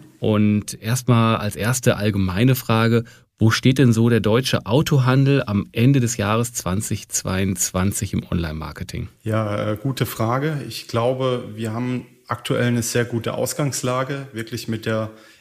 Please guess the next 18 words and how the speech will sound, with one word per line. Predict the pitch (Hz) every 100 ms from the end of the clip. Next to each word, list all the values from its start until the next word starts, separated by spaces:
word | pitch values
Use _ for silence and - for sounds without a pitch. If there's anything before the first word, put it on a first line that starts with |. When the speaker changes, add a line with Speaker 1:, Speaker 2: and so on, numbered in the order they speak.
| -
Speaker 2:
Ertragssituation | 101 - 104 127 - 120 135 127 - 127 127 120
und | 110
auch | 113 107 -
mit | 110
der | 110
Nachfrage, | 104 113 143 - 135 135 143 190 - - - - - -
so | - - 113
dass | 120 -
man, | 123 120 120
äh, | 120 120 120 120 -
jetzt | 110 110 117 120 - - - _ _ _ _ -
die | 113
Zeichen | - 120 123 120
der | 113
Zeit | - 123 120
sozusagen | - 123 - 113 123 117
erkennen | 117 117 127 131 120
muss | 117 151 -